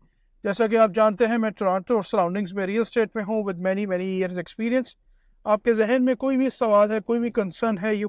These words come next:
call me, you message me anytime। बहुत अच्छे प्री कंस्ट्रक्शन प्रोजेक्ट्स टोरंटो, एडमिंटन, कैलगरी, अल्बर्टा, दुबई वगैरह में अवेलेबल हैं। अगर आपको कोई भी इन्फॉर्मेशन चाहिए हो,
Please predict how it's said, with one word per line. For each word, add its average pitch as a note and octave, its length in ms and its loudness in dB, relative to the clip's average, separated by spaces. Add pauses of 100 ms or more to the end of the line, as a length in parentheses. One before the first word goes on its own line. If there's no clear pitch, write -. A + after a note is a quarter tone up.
(160)
call A3+ 260 4
me, A3 280 -2
you G3 140 -6
message F#3+ 440 -2
me F#3+ 260 -4 (120)
anytime। G3+ 640 -2 (600)
बहुत A#3+ 200 4
अच्छे C4 280 2
प्री B3 220 -4
कंस्ट्रक्शन A#3+ 480 -4
प्रोजेक्ट्स A3 680 -2
टोरंटो, G#3+ 720 0 (520)
एडमिंटन, G#3+ 640 -2
कैलगरी, G#3+ 580 -2
अल्बर्टा, G3+ 460 -2
दुबई F#3+ 280 -4
वगैरह G3+ 300 -2
में G3 140 -4
अवेलेबल A#3 420 0
हैं। B3 200 -2
अगर G3 180 0
आपको F#3 320 -2
कोई B3+ 200 -4
भी C4+ 100 -2
इन्फॉर्मेशन A3 500 -2
चाहिए A3 280 0
हो, A#3 200 -2